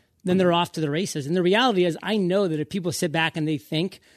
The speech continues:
about the first sixty minutes of their day, that they know where there's five or ten minutes that they're not really spending in the right way. And that's all it takes for the Freedom Journal. I mean, we're talking five,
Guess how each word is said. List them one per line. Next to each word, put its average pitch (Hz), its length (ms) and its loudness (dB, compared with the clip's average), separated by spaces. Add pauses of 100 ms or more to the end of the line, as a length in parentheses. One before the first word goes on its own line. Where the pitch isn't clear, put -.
(240)
about 170 280 0
the 156 100 -6
first 175 360 -2
sixty - 300 -6
minutes 160 320 -4
of 143 100 -10
their 156 160 -4
day, 143 440 -6 (500)
that 156 380 0
they 208 180 6
know 180 340 6
where 151 280 4
there's 147 220 0
five 156 380 -2
or 143 80 -6
ten 147 280 -4
minutes 151 220 -4
that 151 60 -10
they're 165 140 0
not 170 220 -4
really 156 240 0
spending 156 400 -4
in 143 60 -4
the 139 100 -6
right 139 220 -8
way. 151 340 -2
And 196 120 4
that's 254 200 4
all 269 180 2
it 180 80 0
takes 208 340 -4
for - 120 -10
the 151 80 -4
Freedom 160 240 0
Journal. 131 160 -6
I 131 40 -6
mean, 143 100 -2
we're 165 60 -4
talking 180 280 -2
five, 156 560 -2